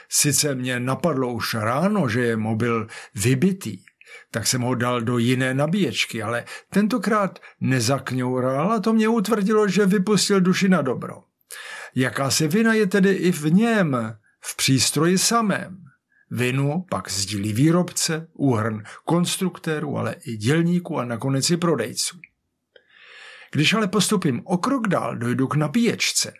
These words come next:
Nezavinila to nakonec ona, potvora jedna? Přístroj zakňoural. A nebyla to od té nabíječky lest?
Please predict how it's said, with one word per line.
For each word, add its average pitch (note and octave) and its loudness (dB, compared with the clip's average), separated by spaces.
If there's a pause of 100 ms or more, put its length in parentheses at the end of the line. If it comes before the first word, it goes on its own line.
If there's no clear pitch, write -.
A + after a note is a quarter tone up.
(440)
Nezavinila D3 0
to D#3+ -2 (160)
nakonec B2+ -2
ona, A2+ -2
potvora G#2+ -2
jedna? A#2+ -2 (440)
Přístroj G#3+ 2
zakňoural. G#3+ 0 (540)
A G#2+ -2
nebyla A#2+ -2
to C#3+ -2
od C#3+ -4
té C3+ 0
nabíječky A#2 -2
lest? G#2+ -2